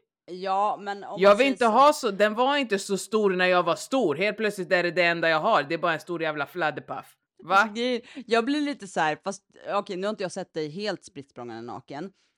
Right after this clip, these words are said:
Speaker 1: men jag har sett dig i dina små stringtrosor och jag blir så här, "Ej, mannen, hantera det där, för att du har inte sett mig, okej?" <laughs> Du kan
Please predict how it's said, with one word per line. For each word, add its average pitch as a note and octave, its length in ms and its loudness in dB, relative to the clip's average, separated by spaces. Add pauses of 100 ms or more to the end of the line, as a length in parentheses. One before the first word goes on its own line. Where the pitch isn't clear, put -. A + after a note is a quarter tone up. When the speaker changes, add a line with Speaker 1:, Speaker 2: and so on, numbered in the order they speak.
Speaker 1:
men E3+ 140 -4
jag F#3 80 0
har G3+ 80 -2
sett F#3+ 260 -12
dig D3+ 140 -8
i D3 40 -12
dina C#3+ 220 -10
små C#3+ 320 -12
stringtrosor D#3 840 -8
och D3 80 -4
jag F3+ 120 -2
blir F#3+ 100 -6
så E3+ 140 -6
här, C3+ 260 -2 (580)
"Ej, G#3 320 0
mannen, F#3+ 420 -6
hantera C4+ 580 -6
det G3 120 -8
där, F#3 360 -6 (240)
för A3 80 -8
att F#3+ 120 -10
du D#4 100 -6
har F#4 200 0
inte C#4 200 -8
sett C#4 260 -8
mig, F#3+ 460 -8
okej?" C4 520 -2
<laughs> - 40 -14 (2750)
Du E4 220 0
kan G4 140 2